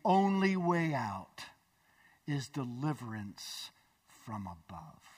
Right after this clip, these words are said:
When your heart's in distress, what's your view of the steadfast love of the Lord?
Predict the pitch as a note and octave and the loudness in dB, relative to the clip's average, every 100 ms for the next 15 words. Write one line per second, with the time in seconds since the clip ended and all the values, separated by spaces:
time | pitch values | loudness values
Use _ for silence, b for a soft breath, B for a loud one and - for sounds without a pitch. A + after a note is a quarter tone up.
0 | _ _ _ _ _ _ _ _ _ _ | _ _ _ _ _ _ _ _ _ _
1 | _ _ _ _ _ _ _ _ _ _ | _ _ _ _ _ _ _ _ _ _
2 | _ _ _ _ _ _ _ _ _ _ | _ _ _ _ _ _ _ _ _ _
3 | _ _ _ B2+ C3+ B2 - C3+ C3+ - | _ _ _ -2 -2 -2 -2 -2 -2 -4
4 | B2+ A#2 A2 - C#3+ A2 G2 - B2+ - | -6 -6 -10 -12 -10 -10 -10 -12 -14 -12
5 | - B2 G#2 A2 A#2 G2+ F2+ G2+ - A2 | -10 -10 -10 -10 -10 -10 -12 -16 -14 -12
6 | G2+ - G2 F2+ F#2 F#2 E2+ E2+ E2+ E2 | -12 -12 -12 -12 -14 -14 -14 -18 -18 -20
7 | D#2 D#2 - | -20 -20 -20